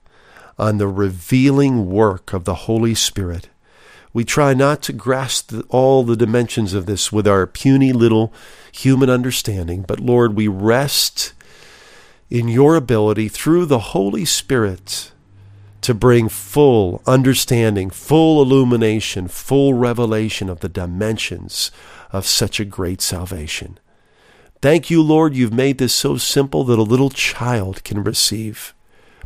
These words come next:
by simply believing,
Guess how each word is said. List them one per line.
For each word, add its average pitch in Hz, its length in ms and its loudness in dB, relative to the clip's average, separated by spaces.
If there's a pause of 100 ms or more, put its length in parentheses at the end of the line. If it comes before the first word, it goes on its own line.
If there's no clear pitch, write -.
by 80 140 -4
simply 123 920 0 (1800)
believing, 95 580 2